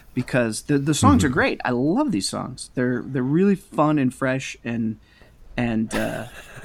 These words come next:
Speaker 2: <laughs> Are they dope and
Speaker 1: they're
Speaker 2: rad?
Speaker 1: totally rad. But this is, this is gonna get to a point that I,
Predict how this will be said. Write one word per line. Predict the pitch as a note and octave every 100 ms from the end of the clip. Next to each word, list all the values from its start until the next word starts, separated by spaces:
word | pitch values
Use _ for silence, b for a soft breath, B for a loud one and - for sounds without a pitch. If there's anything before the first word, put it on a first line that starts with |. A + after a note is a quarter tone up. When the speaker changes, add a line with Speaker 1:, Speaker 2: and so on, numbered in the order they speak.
| - -
Speaker 2:
<laughs> | - - - F#3 C#3 -
Are |
they | B2
dope | G#2 A#2+ -
and | G#2+
Speaker 1:
they're | G#2
Speaker 2:
rad? | A2 E3+ F#3+
Speaker 1:
totally | A3+ G#3+ - -
rad. | C#3+ C#3 - B B -
But | E3+ G#3+
this | C#4+ C4
is, | A#3+ F#3+ - b b b - -
this | G3+
is | A#3+
gonna | A3+ G3+
get | F#3
to | -
a | E3+
point | - G3 F3
that | D#3 C3
I, | G#2